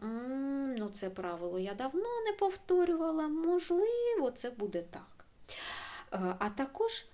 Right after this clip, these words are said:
ви можете побачити, наскільки вам відгукується манера навчання і чи бачите ви прогрес,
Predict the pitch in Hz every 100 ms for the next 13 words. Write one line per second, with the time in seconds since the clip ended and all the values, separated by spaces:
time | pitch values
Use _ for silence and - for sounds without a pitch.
0 | - 196 202 269 302 - 262 - 269 202
1 | 214 254 - - 254 233 233 - 269 -
2 | - 254 233 208 190 185 202 170 202 190
3 | - 185 185 196 185 190 185 175 175 185
4 | 214 247 - - 285 311 339 403 - -
5 | - - 494 539 - - 381 349 330 427
6 | - - 330 302 330 269 214 - - -
7 | 320 302 370 403 -